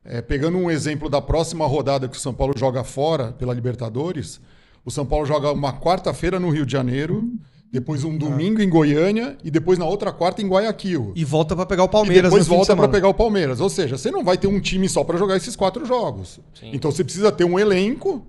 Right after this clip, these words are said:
Speaker 1: né? Que, que aí o Carpini também tem que ter a habilidade de saber rodar o elenco,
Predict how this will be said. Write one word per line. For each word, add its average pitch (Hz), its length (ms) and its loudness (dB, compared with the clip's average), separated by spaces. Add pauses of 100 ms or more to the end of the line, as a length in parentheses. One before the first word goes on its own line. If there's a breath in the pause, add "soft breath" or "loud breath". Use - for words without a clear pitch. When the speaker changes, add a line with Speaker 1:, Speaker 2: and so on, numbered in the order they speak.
Speaker 1:
né? 143 240 -2
Que, 143 340 -6
que 151 140 -8
aí 139 200 -4
o 165 40 0
Carpini 165 440 0
também 160 260 0
tem 165 140 -4
que 127 40 -12
ter 151 100 -2
a - 20 4
habilidade 135 480 -2
de 127 60 -6
saber 135 240 -4
rodar 127 280 -2
o 139 80 -2
elenco, 165 480 -6